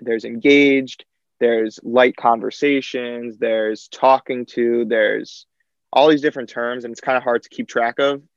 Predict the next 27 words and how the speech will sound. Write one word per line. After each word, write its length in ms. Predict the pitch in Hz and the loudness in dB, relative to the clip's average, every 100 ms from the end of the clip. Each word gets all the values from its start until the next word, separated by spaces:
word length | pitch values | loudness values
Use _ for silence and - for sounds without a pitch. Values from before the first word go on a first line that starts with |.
| _ _ _ - | _ _ _ -4
I 80 | 117 | 0
don't 180 | 127 113 | 0 -2
think 200 | 123 117 | -4 -2
they're 160 | 113 | -2
official. 420 | 110 127 127 135 120 | -2 -4 -2 0 -2
It's 100 | - | -2
just, 180 | 120 | -8
like, 120 | 110 - | -8 -2
kinda 240 | 123 120 | -2 -2
what 100 | 117 | -4
they 100 | 110 | -8
say. 420 | - 117 123 139 _ _ _ _ - | -4 0 2 0 _ _ _ _ -12
Um, 180 | 113 113 | -8 -4
but 100 | 117 | -4
it's 100 | - | 2
definitely 300 | 151 143 123 | 2 2 -2
interesting. 320 | 123 135 120 | -4 -6 0
So 420 | 131 123 117 - _ | 4 4 4 -2 _
it 140 | 120 - | -8 0
said 160 | 131 | 0
the 40 | 120 | 0
Mets 280 | 131 151 - | 0 0 0
were 120 | 143 | -2
engaged 320 | 131 131 123 | 2 2 2
with 100 | 123 | -2
George 260 | 127 123 - | -2 -4 -4
Springer. 480 | 123 120 117 120 | -8 -8 -10 -12